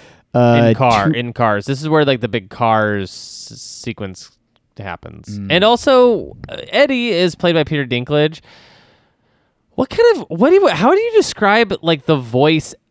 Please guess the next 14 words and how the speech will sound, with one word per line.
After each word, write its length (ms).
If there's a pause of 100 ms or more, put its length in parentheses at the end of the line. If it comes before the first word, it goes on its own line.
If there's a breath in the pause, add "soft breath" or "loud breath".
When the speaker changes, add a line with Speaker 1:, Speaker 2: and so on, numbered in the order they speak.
(440)
Speaker 2:
Peter 200
Dinklage 320
is 200
doing 640
in 220
this, 460
or, 80
like, 160
the 80
character 680
he's 220
playing? 680 (1200)
Like, 320 (280)
loser 880